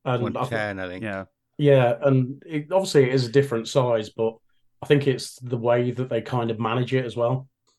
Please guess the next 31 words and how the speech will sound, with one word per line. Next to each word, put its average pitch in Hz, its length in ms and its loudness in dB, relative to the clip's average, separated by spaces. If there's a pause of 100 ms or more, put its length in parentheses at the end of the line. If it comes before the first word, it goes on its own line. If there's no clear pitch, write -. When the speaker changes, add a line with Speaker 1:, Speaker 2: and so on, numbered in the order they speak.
(120)
Speaker 2:
Yeah. 117 240 0 (220)
Well, 139 160 2
I, 127 220 -2
oh, 127 100 -4
well, 107 140 2
he 90 80 -4
said 110 200 -4
in 90 100 -6
it 90 180 -10
that 95 200 -8 (120)
they 101 160 -8
don't 90 240 -8
want 101 220 -2
it - 140 -10
to 104 80 -10
be 85 100 -8
bigger 80 320 -4
at 78 80 -8
the 78 80 -16
moment 80 420 -10 (100)
'cause - 400 -16 (180)
Speaker 1:
Yeah. 131 280 0
Speaker 2:
the, 87 380 -6
it 95 60 -12
would 85 120 -12
just - 140 -16
be 95 80 -6
a 85 60 -6
massive 87 340 -10
jump 92 320 -4
in, 80 240 -8